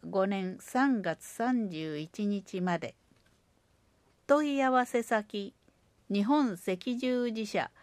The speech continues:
島根県支部出雲市地区。事務局、出雲市社会福祉協議会本所、各支所。災害義援金、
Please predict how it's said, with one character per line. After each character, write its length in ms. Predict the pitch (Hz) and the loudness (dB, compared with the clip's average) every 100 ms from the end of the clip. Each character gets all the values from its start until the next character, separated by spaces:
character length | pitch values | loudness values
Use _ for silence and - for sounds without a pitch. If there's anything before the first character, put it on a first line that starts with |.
| _ | _
島 340 | - - 233 262 | -12 0 4 4
根 160 | 269 | 4
県 360 | 254 254 233 226 | 2 0 0 -2
支 220 | - 220 | -4 -2
部 200 | 175 165 | -2 -2
出 160 | - 170 | -4 -4
雲 320 | 208 233 240 | 0 2 0
市 220 | - 214 | 0 -8
地 160 | - 190 | -8 -12
区。 300 | - - - _ _ _ _ _ _ _ _ - | -10 -10 -10 _ _ _ _ _ _ _ _ -12
事 160 | 170 | -2
務 220 | 226 277 262 | 2 2 2
局、 500 | - 240 - 226 - _ _ _ _ _ _ | 0 -2 -2 -2 -4 _ _ _ _ _ _
出 120 | 214 | -4
雲 280 | 233 285 294 | 0 4 2
市 160 | - 202 | 2 -4
社 180 | 202 | -2
会 340 | 185 - 247 254 | -2 0 2 0
福 180 | - 254 | -2 -4
祉 240 | 233 226 | -4 -6
協 340 | - 233 226 | 0 2 2
議 160 | 214 208 | 0 -4
会 380 | - 143 143 139 | -2 -2 -2 -6
本 340 | - 202 202 | -4 -2 -2
所、 340 | 196 185 175 - - _ _ | -4 -2 -2 -4 -16 _ _
各 400 | 254 262 - 147 | 0 0 -4 -8
支 200 | - 226 | -6 -6
所。 260 | - 135 - - _ _ _ _ _ _ _ _ _ - _ _ _ | -4 -4 -6 -20 _ _ _ _ _ _ _ _ _ -20 _ _ _
災 460 | - 254 269 269 247 | -6 0 2 2 2
害 340 | 240 233 220 | 2 2 0
義 100 | 220 | 0
援 320 | 214 208 202 | 2 0 -2
金、 380 | 202 190 185 180 | -4 -4 -2 -4